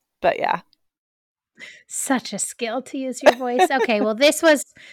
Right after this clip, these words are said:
Speaker 2: this was a great conversation. I think you're doing really important things, and we will put all of your links and everything like that in the show notes, but I recommend that you guys follow Natalie on social media and check out her store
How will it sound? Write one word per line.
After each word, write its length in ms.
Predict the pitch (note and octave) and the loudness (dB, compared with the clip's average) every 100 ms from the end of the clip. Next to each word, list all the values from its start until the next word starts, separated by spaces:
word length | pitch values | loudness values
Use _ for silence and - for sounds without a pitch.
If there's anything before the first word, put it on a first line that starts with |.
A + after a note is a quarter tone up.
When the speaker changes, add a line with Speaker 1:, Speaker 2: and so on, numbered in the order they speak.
| - - - | -20 -20 -2
Speaker 2:
this 180 | - - | 0 2
was 120 | C4+ | 2
a 60 | C4+ | 4
great 220 | B3+ B3 | 2 2
conversation. 540 | B3 A3+ A3+ A3 G#3+ A3+ | 2 2 2 -2 -2 -4
I 60 | |
think 200 | A3 A#3+ | -2 0
you're 120 | B3 | 0
doing 380 | A#3+ A3+ G#3+ G#3 A3+ A#3+ | 2 0 0 -2 -4 -4
really 300 | A#3 A#3 A3+ | -2 0 0
important 480 | A3+ - A3 A3 G3+ | -2 -2 -2 -2 -6
things, 540 | A3+ G3+ G#3 G#3+ G#3 B3+ | -6 -4 -4 -6 -6 -6
and 500 | A#3 G#3+ G3+ G3+ A3+ | -2 -2 -2 -2 -4
we 300 | A3 A#3+ B3 | -2 0 2
will 580 | A#3+ A#3 A3+ A3+ A#3+ - | 4 4 4 4 2 0
put 180 | B3+ - | -4 2
all 280 | B3 B3+ C4 | 4 4 4
of 100 | B3 | 4
your 180 | A#3+ | 2
links 340 | A#3 B3 A#3 - | 4 0 -2 -2
and 100 | A3+ | -4
everything 380 | A#3 A#3 A#3+ A3+ | -2 -2 -2 -2
like 220 | A3 G#3+ | -2 0
that 260 | A3+ A3 - - - - - | 0 0 -2 -14 -20 -20 -4
in 140 | B3 | 0
the 80 | A#3 | 0
show 180 | - A3 | 0 0
notes, 300 | A3 A3 - | 0 -2 -2
but 100 | A3+ | -2
I 100 | A3+ | 0
recommend 440 | A3+ A#3+ C#4 A#3+ A3 | 0 0 0 0 -2
that 60 | |
you 120 | G#3+ | -6
guys 300 | G#3+ G#3+ G3+ | -2 -2 -2
follow 320 | - A3+ A3+ A#3 | -4 0 2 2
Natalie 420 | A3+ A3 A3 A3 | 0 0 -2 -2
on 120 | G#3+ | -4
social 280 | - G#3+ G#3 | -4 -10 -6
media 320 | G#3 G#3+ G#3 | -6 -4 -2
and 280 | G3+ G3+ G3 | -2 -4 -6
check 220 | - A#3+ | -4 -4
out 160 | B3 A#3 | -2 0
her 200 | A3+ A3+ | 0 -4
store 720 | - - - G#3+ A3 G#3+ G#3+ | -6 -8 -4 0 2 2 2